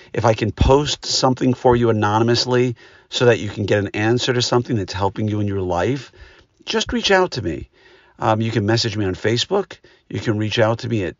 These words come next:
doc at kriegersmiles dot com. But I will help you in any way I possibly can, even if you just need somebody to talk to,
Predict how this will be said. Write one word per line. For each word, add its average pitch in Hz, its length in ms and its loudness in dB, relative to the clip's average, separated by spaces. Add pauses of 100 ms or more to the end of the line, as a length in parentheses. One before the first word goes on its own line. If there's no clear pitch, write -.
(240)
doc 104 540 0 (220)
at - 160 -12
kriegersmiles 107 1120 -4
dot 69 200 -4
com. 110 460 -2 (520)
But 139 100 4
I 147 140 4
will 160 240 2
help 139 280 -2
you 127 100 2
in 120 140 0
any 123 180 2
way 113 200 4
I - 20 2
possibly 101 540 -4
can, 101 240 -2
even 131 180 0
if 151 80 -2
you 151 80 -4
just 120 220 -6
need 123 100 0
somebody 95 400 -4
to - 40 -14
talk 78 260 -8
to, - 260 -10